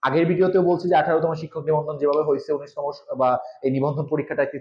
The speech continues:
চেঞ্জ হবে, এখানে সরাসরি, আহ, নিয়োগ হবে এবং পরীক্ষা পদ্ধতিটাও চেঞ্জ হবে, এটা আগের ভিডিওতে আমি ডিটেইলস বলছি।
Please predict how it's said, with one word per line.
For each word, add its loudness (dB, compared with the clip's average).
চেঞ্জ -2
হবে, 2
এখানে -2
সরাসরি, 0
আহ, 2
নিয়োগ 0
হবে 2
এবং 0
পরীক্ষা 0
পদ্ধতিটাও 2
চেঞ্জ -4
হবে, -2
এটা 0
আগের 0
ভিডিওতে 0
আমি -4
ডিটেইলস -2
বলছি। -4